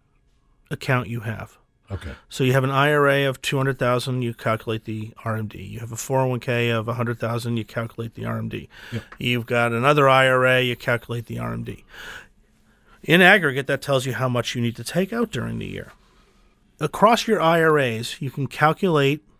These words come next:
Speaker 1: what the R M D is for each, and you can add them together, and then that money can come out of any one of those I R As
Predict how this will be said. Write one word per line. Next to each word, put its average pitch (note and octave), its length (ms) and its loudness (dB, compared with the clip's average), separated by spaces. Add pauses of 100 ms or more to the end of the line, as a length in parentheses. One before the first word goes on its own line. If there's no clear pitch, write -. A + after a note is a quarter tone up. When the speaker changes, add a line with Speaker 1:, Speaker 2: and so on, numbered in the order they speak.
(1080)
Speaker 1:
what C#3+ 160 0
the C#3+ 120 2
R C3+ 160 6
M C#3+ 80 2
D C3 220 0
is A#2+ 160 0
for D#3+ 140 -4
each, C3 340 -2
and D3+ 80 0
you D3 60 -2
can F3+ 140 -2
add F3+ 200 4
them G3 120 4
together, C3+ 400 2
and C#3+ 160 2
then D#3+ 100 4
that D#3+ 160 4
money D3 180 2
can D3+ 140 -6
come C#3+ 220 0
out C3+ 180 4
of B2+ 220 -4 (340)
any G3 180 6
one E3 200 4
of C#3 80 2
those B2 180 2
I A#2+ 160 0
R A#2 160 0
As A2+ 320 -4